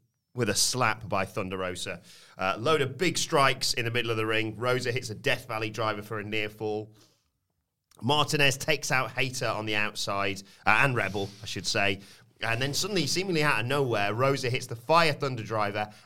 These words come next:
and pins A E W Women's Champion Britt Baker. I got mixed emotions about this. The shock of, of, of having Rosa pin the champion days before the pay-per-view. But also, s-, I don't know, I felt slightly disappointed by that ma-, this match. Is that,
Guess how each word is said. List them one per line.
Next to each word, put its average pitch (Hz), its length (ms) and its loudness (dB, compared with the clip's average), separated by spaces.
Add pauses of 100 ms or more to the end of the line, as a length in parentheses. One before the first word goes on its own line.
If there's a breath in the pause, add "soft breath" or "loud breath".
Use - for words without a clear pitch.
and 175 400 4
pins 143 640 2 (180)
A 139 160 4
E 156 100 0
W 135 320 0
Women's 120 400 -2
Champion 113 720 -6 (240 soft breath)
Britt 135 240 2
Baker. 110 340 0
I - 60 0
got 226 180 -2
mixed - 280 -2
emotions 208 440 2
about 101 200 0
this. 107 160 -4
The 120 80 -8
shock - 680 2 (300 soft breath)
of, 123 420 2
of, 113 300 -2
of 110 200 -4 (280)
having 131 420 -2
Rosa 120 320 -2
pin 120 240 -8
the 113 60 -8
champion 107 540 -6
days 117 340 -2
before 107 260 -10
the 98 80 -10
pay-per-view. 98 640 -6 (1120 loud breath)
But 151 100 2
also, 165 200 2
s-, - 240 -4
I 175 40 0
don't 185 120 -6
know, 185 100 0
I - 20 -2
felt 131 260 -6
slightly 175 360 0
disappointed 156 600 -4
by 87 160 -6
that 82 160 -10
ma-, 85 180 -8
this 98 180 -2
match. - 220 -8
Is 101 60 -8
that, - 180 0